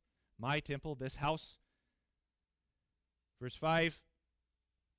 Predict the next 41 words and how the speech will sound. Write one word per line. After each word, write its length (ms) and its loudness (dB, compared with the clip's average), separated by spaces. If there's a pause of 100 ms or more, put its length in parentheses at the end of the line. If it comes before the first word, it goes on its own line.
(140)
"Now 240 6
therefore, 360 4
says 240 0
the 80 -2
Lord 180 2
of 60 -4
hosts, 260 0
consider 440 0
your 140 2
ways. 480 2
You 120 -6
have 100 -4
sown 280 -2
much, 460 -2
but 120 -4
harvest 400 0
little. 240 -2 (600)
You 200 -2
eat, 220 0
but 120 -8
there 120 -4
is 100 -8
not 180 0
enough 260 -4
to 80 -8
be 100 -6
satisfied. 540 -2
You 100 -6
drink, 280 -2
but 140 -8
there 120 -2
is 120 -6
not 180 -2
enough 240 -2
to 80 -12
become 260 -6
drunk. 280 -4 (480)
You 120 -8
put 180 0
on 140 -2
clothing, 480 2